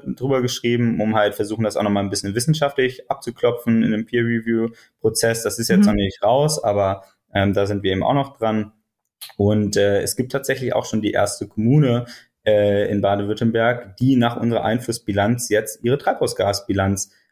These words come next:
Speaker 1: aktuell erstellt und auch demnächst veröffentlicht. Also das heißt, äh, da haben wir das erste Praxisbeispiel,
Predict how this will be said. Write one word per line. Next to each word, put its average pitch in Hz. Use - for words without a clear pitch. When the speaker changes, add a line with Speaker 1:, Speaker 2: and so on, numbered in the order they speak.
Speaker 1:
aktuell 113
erstellt 135
und 123
auch 127
demnächst 120
veröffentlicht. -
Also 101
das 104
heißt, 110
äh, 101
da 101
haben 110
wir 110
das 107
erste -
Praxisbeispiel, 107